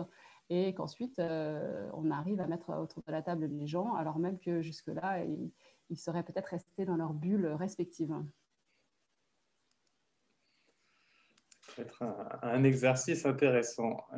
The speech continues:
Speaker 2: Et pour conclure sur les, les écueils possibles, je crois qu'il y a une, euh,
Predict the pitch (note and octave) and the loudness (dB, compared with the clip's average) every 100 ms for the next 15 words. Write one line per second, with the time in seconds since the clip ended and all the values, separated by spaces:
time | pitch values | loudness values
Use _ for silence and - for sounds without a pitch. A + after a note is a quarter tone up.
0 | A#2 A2+ A#2 A2+ A2+ A2 A2 A2 - - | 0 4 4 6 4 4 2 -2 -8 -20
1 | - _ - C3 C3 C3+ B2 C3 C#3+ - | -20 _ -8 -8 0 2 2 4 2 4
2 | C3 A2 A2+ G#2+ G#2+ A2+ A#2+ A2+ C3 B2+ | 0 4 6 6 6 6 6 6 6 6
3 | B2+ - - E3+ C#3+ - - - - - | 4 2 2 -2 -2 -10 -18 -20 2 4
4 | C3+ A#2+ A2+ A#2 A#2 A2+ A2 G#2+ G2 F#2+ | 6 8 8 6 6 4 4 4 2 2
5 | F#2+ | 0